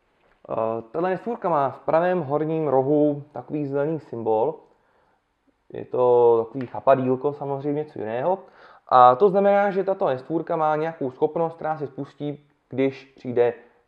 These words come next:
na svět. Tak. A to nám teda říká, že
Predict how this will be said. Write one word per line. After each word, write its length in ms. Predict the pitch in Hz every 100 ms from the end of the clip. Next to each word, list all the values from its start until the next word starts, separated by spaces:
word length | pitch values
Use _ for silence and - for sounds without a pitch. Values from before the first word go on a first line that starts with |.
| _ -
na 120 | -
svět. 580 | - - 123 120 104 - _ _ _ _ _ _ _ _
Tak. 380 | - 123 113 - - _ _ _ _ _ _ _ _ _ _ -
A 680 | 120 120 117 113 110 107 104 - _ _ _ -
to 120 | 160
nám 180 | 180 165
teda 180 | 175
říká, 540 | 123 127 151 151 147 147
že 300 | 127 127